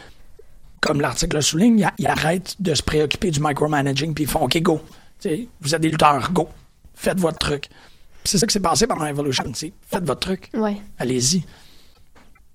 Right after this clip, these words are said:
Speaker 1: Euh, mais c'est ça, c'est, je
Speaker 2: Mais tu parlais de la, juste parce que je viens de me rappeler qu'il y a des gens qui, qui étaient sur place qui disaient que c'était plein.
Speaker 1: Ah ouais ?
Speaker 2: Ouais.
Speaker 1: Ah,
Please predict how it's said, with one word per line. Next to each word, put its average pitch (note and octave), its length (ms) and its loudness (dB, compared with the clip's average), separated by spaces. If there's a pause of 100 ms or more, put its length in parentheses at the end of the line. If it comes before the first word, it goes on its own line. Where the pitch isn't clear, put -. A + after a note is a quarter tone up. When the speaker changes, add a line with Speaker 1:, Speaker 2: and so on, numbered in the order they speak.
(280)
Speaker 1:
Euh, D3 240 2 (500)
mais G3 220 8
c'est - 160 4
ça, G3 180 6
c'est, - 320 0 (520)
je F#3 340 -6 (260)
Speaker 2:
Mais A3+ 120 6
tu A3+ 80 -4
parlais C4 340 6
de - 40 2
la, A3 260 4
juste B3+ 240 0 (200)
parce A3+ 160 2
que A3 80 2
je G#3 60 2
viens B3 100 6
de C4 40 4
me B3+ 60 6
rappeler A3+ 280 4
qu'il G3 360 4
y - 60 2
a G3+ 40 6
des G3+ 120 2
gens A#3 160 6
qui, A#3+ 140 4
qui - 180 -2
étaient G#3+ 140 4
sur G#3+ 140 -2
place G#3 180 2
qui A3 80 -2
disaient G3 140 2
que G#3 60 -4
c'était - 120 0
plein. F3 140 -2 (680)
Speaker 1:
Ah F#3+ 80 6
ouais ? E4 160 4 (200)
Speaker 2:
Ouais. - 180 0 (540)
Speaker 1:
Ah, C#4 80 0